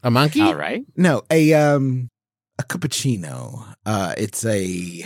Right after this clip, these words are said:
Speaker 1: A cup of cheese?
Speaker 2: Hey, got a cappuccino
Speaker 3: <laughs>
Speaker 2: here.
Speaker 3: Yeah, so Griffin, you know about it. It's a, uh, what you do is you get
Speaker 2: That Ryan Atwood is one tall cappuccino.
Speaker 3: You spend,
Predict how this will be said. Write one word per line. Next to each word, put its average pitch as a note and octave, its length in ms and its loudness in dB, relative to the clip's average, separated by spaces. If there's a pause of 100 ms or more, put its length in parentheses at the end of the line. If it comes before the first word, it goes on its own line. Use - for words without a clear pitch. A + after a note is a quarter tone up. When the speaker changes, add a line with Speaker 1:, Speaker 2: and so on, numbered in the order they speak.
(100)
Speaker 1:
A G#2 60 -10
cup F#3 260 -2
of - 160 -10
cheese? C#3+ 300 2
Speaker 2:
Hey, C#4 160 4
got D4 220 2
a A#3 80 2
cappuccino C#4 1200 4
Speaker 3:
<laughs> A#3 140 4
Speaker 2:
here. B3 480 4
Speaker 3:
Yeah, G3 220 6
so F3+ 220 0
Griffin, F3 360 2
you E3+ 220 4
know B2+ 300 2
about G#2 480 -2
it. C#3 240 -2
It's D#3+ 260 -2
a, D3+ 280 4
uh, C#3 320 4 (720)
what C#4+ 200 -2
you F3 120 2
do C3 280 6
is A#2+ 440 2 (100)
you D3+ 280 2
get D#3+ 460 -2 (180)
Speaker 2:
That C3 320 2
Ryan B2+ 440 2
Atwood B2+ 460 4
is G2+ 200 -2
one A#2 360 2
tall B2 320 -2
cappuccino. B2+ 760 -2
Speaker 3:
You D#3 80 0
spend, G4+ 560 2